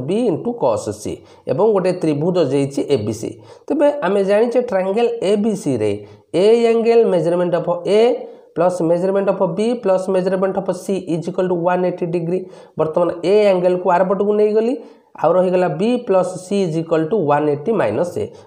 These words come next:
ବର୍ତ୍ତମାନ ଉଭୟ ପାର୍ଶ୍ୱରେ ଆମେ କସ୍ର ଫଙ୍କସନ୍ ନେବା, ତା ମାନେ ଏଇଟା ହେଇଗଲା, ପିଲେ, cos B plus C is equal to cos one eighty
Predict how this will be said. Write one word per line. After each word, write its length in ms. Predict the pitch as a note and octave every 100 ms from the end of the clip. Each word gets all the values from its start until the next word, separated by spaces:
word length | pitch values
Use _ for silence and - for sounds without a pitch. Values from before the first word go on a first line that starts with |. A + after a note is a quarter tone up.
| -
ବର୍ତ୍ତମାନ 280 | E3+ F3 A#3+ A3+ D#3
ଉଭୟ 280 | D3+ G3+ A#3+ A#3+
ପାର୍ଶ୍ୱରେ 400 | C#3 - C#3+ F#3+ G3
ଆମେ 140 | E3+ E3+ -
କସ୍ର 460 | E3 F#3 E3 - C3 A#3+ -
ଫଙ୍କସନ୍ 400 | C3 - A2 G2+
ନେବା, 200 | F#2 F#2 - - - C#3
ତା 100 | C#3+
ମାନେ 160 | D#3 E3
ଏଇଟା 140 | D#3+ D#3+
ହେଇଗଲା, 280 | D#3+ E3+ E3+ E3
ପିଲେ, 160 | F3 E3+ -
cos 500 | D#3 A#2 A#2+ F#3+ B3+ - - - _ _ B2 C3
B 360 | G#3 A#3 A3+
plus 340 | E3 C3+ C3 B2+ B2 -
C 40 | C3 D3+ A#3+ - - - _ _ -
is 420 | G#3 B3 A3+ D#3
equal 380 | C#3+ C#3+ A#2 G#2+ G#2+
to 100 | E3 B3+ - - - _ C3
cos 380 | C3+ F3 A#3+ - - - _ _ _ - A#2 A#2
one 260 | A2+ A#2+
eighty 340 | G#2 G2 -